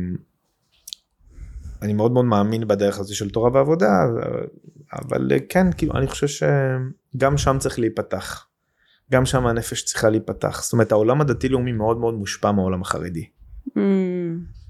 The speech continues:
Speaker 1: הבנת? כאילו,
Speaker 2: כן.
Speaker 1: בסוף, כאילו, הם רוצים, נגיד, הם רוצים ל-, לעשות משהו חדש, הם נוצרים כזה, "לא, לא, לא, אבל יש את הגבולות של ההלכה, יש את הגבול-",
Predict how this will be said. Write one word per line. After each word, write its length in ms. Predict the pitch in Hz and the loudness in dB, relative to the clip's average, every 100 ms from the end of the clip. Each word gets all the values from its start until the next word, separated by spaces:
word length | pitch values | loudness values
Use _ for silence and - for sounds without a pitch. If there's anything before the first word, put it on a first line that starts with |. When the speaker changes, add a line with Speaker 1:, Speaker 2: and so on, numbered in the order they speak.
| - - | -6 -2
Speaker 1:
הבנת? 340 | 107 117 131 | 2 2 2
כאילו, 200 | - 131 | 2 2
Speaker 2:
כן. 40 | |
Speaker 1:
בסוף, 540 | 117 - 175 123 - - | 2 2 4 4 0 -2
כאילו, 260 | 123 123 123 | 2 4 4
הם 200 | 123 117 | 2 0
רוצים, 380 | 117 123 170 170 | 2 2 4 4
נגיד, 240 | 143 147 | 4 4
הם 60 | 143 | 4
רוצים 420 | 123 - 160 160 | 2 2 0 0
ל-, 180 | 135 135 135 139 - | 2 2 2 -4 -2
לעשות 340 | 127 123 165 160 | 0 2 2 2
משהו 260 | 160 160 | 0 2
חדש, 520 | 143 135 185 190 - _ - - - | 2 4 2 0 -8 _ -20 -20 -6
הם 100 | 123 | 2
נוצרים 320 | 131 131 139 143 | 2 4 4 6
כזה, 200 | 123 107 | 4 4
"לא, 160 | 110 | 2
לא, 160 | 107 107 | 2 0
לא, 220 | 107 92 | 0 0
אבל 160 | 90 95 | -2 0
יש 200 | 104 - | -2 0
את 60 | 104 | 2
הגבולות 640 | 101 101 104 104 110 113 | 2 2 -2 0 4 4
של 140 | 117 98 | 4 4
ההלכה, 340 | 101 107 127 | 4 4 0
יש 80 | 120 | -2
את 60 | 101 | -2
הגבול-", 160 | 98 | -4